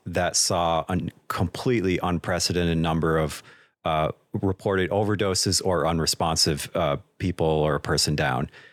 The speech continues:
And they were just, um, Chief LaChance was going around making his rounds, and he just heard call after call. And finally, a couple paramedics came up to him and said, like,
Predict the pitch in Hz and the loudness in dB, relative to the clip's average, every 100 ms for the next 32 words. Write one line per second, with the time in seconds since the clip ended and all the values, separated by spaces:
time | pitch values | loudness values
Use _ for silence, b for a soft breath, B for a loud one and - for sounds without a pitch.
0 | B B _ _ _ 95 90 85 82 - | B B _ _ _ -4 -2 0 -2 -4
1 | - _ _ _ _ _ _ - 113 113 | -8 _ _ _ _ _ _ -10 -2 0
2 | 117 104 107 95 - - _ _ _ _ | 2 0 0 0 0 -4 _ _ _ _
3 | _ _ - 95 82 85 - - 117 98 | _ _ -4 0 0 -2 -2 -2 0 -2
4 | - 113 110 - - 101 - 101 101 95 | -2 -2 -2 -2 -2 -2 0 0 0 0
5 | 92 90 87 90 87 82 92 90 90 85 | 0 0 0 0 0 0 0 0 0 0
6 | - - B B B 87 85 85 - 90 | -2 -4 B B B -4 -2 0 0 0
7 | 87 - 85 82 80 90 - 85 82 82 | 0 0 0 2 0 -2 -2 0 2 2
8 | 80 b b b b 95 - 101 120 131 | -2 b b b b -6 -2 -2 0 2
9 | 104 92 107 - 107 101 95 110 101 98 | 0 0 -4 -2 0 0 0 -2 0 0
10 | 101 107 - - 95 98 - 113 90 - | 0 0 -2 -2 0 0 0 0 0 0
11 | 95 90 82 85 - | 0 0 0 -2 -2